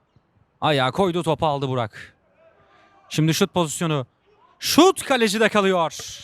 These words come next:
Furkan. Furkan'dan bir orta. Savunma karşıladı. Dönen top. Gol pozisyonu. Şut ve gol!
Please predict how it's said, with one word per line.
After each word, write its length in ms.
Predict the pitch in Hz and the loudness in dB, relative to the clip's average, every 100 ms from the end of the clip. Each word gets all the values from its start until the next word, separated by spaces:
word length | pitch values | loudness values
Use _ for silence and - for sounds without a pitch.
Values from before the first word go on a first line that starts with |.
| - _ _ _ _ _ _ | -20 _ _ _ _ _ _
Furkan. 420 | - 143 185 107 - _ _ _ _ _ _ _ _ _ | -4 0 0 -2 -8 _ _ _ _ _ _ _ _ _
Furkan'dan 580 | 147 143 170 175 180 175 | -2 4 2 4 0 2
bir 40 | |
orta. 460 | 170 160 208 269 285 _ - | 0 2 0 0 -4 _ -12
Savunma 380 | - 110 135 | -6 -4 -2
karşıladı. 440 | 143 160 - 165 139 | 0 -2 0 -4 0
Dönen 220 | 175 196 | 0 0
top. 200 | 214 185 _ - - - | 0 -2 _ -20 -4 2
Gol 180 | 240 | 2
pozisyonu. 440 | 247 233 - 214 180 _ | 4 0 0 -4 -4 _
Şut 520 | - - 330 392 403 330 | -8 4 6 8 6 4
ve 100 | 370 | 6
gol! 960 | 370 403 415 392 359 320 285 254 220 | 8 8 8 8 4 2 0 -4 -6